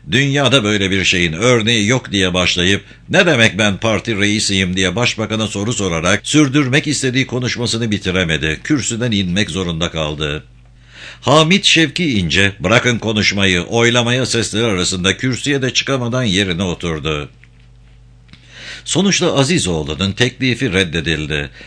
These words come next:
Başkan Burhanettin Onat'ın başbakana tek başına güven oyu verilmesi için yaptığı oylamada çoğunluğun o oyu verdiği görüldü.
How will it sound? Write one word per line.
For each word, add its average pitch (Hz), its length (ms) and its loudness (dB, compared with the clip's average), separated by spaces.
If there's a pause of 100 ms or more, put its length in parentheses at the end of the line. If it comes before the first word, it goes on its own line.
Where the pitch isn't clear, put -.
(120)
Başkan 147 520 2
Burhanettin 131 680 0
Onat'ın 104 560 -2
başbakana 92 560 -2
tek 156 260 0
başına 139 280 -2
güven 123 300 -2
oyu 98 240 0
verilmesi 95 520 -2
için 92 200 -2
yaptığı 104 480 0
oylamada 82 680 0 (260)
çoğunluğun 147 720 2
o 131 260 0
oyu 120 240 0
verdiği 95 440 2
görüldü. 80 640 -2